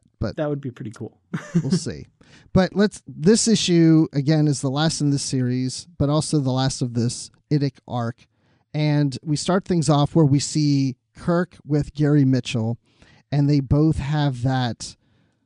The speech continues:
Speaker 1: that godlike stuff going on with them, and their eyes all sparkly, and almost sounds like it's a,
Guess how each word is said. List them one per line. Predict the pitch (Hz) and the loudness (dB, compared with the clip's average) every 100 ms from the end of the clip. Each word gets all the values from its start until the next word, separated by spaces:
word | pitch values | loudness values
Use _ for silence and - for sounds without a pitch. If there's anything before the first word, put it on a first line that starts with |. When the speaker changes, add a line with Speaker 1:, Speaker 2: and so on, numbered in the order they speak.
| _ _ _ _ _ _ _ _ | _ _ _ _ _ _ _ _
Speaker 1:
that | - 123 107 - 147 | -8 -6 -6 -12 -6
godlike | 156 147 156 139 139 135 _ | -2 2 0 0 -2 -2 _
stuff | - - 170 151 - | -10 0 0 0 -4
going | 127 120 110 | -4 -2 -4
on | 113 117 | -4 -4
with | 117 - | -6 -6
them, | 120 113 110 | -6 -4 -2
and | 113 117 | -2 -4
their | 110 | -6
eyes | 139 147 143 135 135 135 - - - | -4 -2 -2 -2 -4 -6 -10 -12 -8
all | - 131 | -6 -4
sparkly, | - - - 160 156 - 135 123 117 160 | -4 0 2 2 0 -6 -6 -6 -8 -8
and | 113 113 117 - _ _ _ _ _ _ _ _ | -8 -8 -10 -14 _ _ _ _ _ _ _ _
almost | 240 381 - | 0 2 2
sounds | 247 214 170 | 2 4 4
like | 175 | 2
it's | 170 - | -2 -4
a, | 156 143 127 | -4 -4 -6